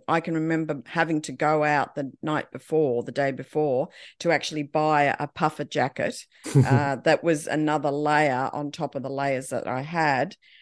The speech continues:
Speaker 1: And I've still got that jacket today, I might add, and I bought that at one of the markets. Uh, you would never believe that they would have such quality at these markets. It's crazy. But yeah, you will need to rug up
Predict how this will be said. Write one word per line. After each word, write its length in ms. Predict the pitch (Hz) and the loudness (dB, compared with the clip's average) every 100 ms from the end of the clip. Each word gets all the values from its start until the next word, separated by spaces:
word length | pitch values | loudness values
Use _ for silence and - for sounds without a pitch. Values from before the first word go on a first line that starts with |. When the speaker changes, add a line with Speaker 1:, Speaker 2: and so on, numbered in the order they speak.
| _ | _
Speaker 1:
And 340 | - 165 170 170 | 0 2 4 2
I've 100 | 180 | 0
still 160 | 220 | -2
got 160 | 208 185 | -2 0
that 160 | 175 - | 0 0
jacket 320 | 180 - - | -2 -2 -8
today, 320 | 165 170 202 | -4 -2 0
I 40 | |
might 280 | 139 131 131 | -2 -2 0
add, 220 | 131 208 - | 0 -2 -4
and 120 | 151 | -8
I 40 | 143 | -6
bought 240 | 151 151 | -6 -4
that 180 | 147 - | -4 -4
at 160 | - 139 | -10 -6
one 160 | 151 147 | -4 -4
of 40 | |
the 60 | 139 | -2
markets. 800 | 143 147 151 - - - - - | -2 -4 -4 -8 -6 -12 -12 -12
Uh, 300 | 131 131 127 - _ | -10 -8 -10 -12 _
you 160 | - 185 | -8 -4
would 160 | 170 160 | -2 2
never 280 | 180 180 | 4 4
believe 460 | 143 143 147 147 139 | 2 -2 0 0 0
that 120 | - | -6
they 140 | 143 135 | -4 -4
would 160 | 127 | -4
have 160 | 147 - | -6 -6
such 260 | - 113 | -8 -10
quality 380 | - 135 131 127 | -6 -4 -4 -6
at 80 | 123 | -6
these 240 | 117 120 | -8 -6
markets. 420 | 123 120 120 - - | -6 -6 -6 -12 -16
It's 140 | - | -10
crazy. 440 | - 127 127 104 - - - _ | -2 -2 -2 -8 -10 -18 -20 _
But 160 | 170 - | 2 6
yeah, 180 | 180 | 4
you 220 | 147 165 175 | 4 0 0
will 240 | 202 214 | 2 2
need 200 | 202 165 | 2 0
to 100 | 170 | -4
rug 300 | 151 147 143 | -2 -2 0
up 300 | 143 139 - | 0 0 -6